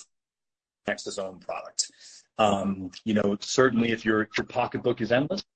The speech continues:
then we have a different conversation here. But, um, if we're talking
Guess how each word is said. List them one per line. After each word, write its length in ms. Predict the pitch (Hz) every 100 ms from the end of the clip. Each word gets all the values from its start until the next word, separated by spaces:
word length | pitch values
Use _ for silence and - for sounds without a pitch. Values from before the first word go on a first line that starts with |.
| _
then 300 | - 117 113 113
we 100 | 117
have 140 | 110
a 40 | 107
different 280 | 107 117 107
conversation 600 | 110 104 - 107 - 101
here. 220 | 95 92
But, 240 | 92 101 - - - - -
um, 320 | 113 107 104
if 140 | - 110
we're 80 | 110
talking 480 | - 120 - 113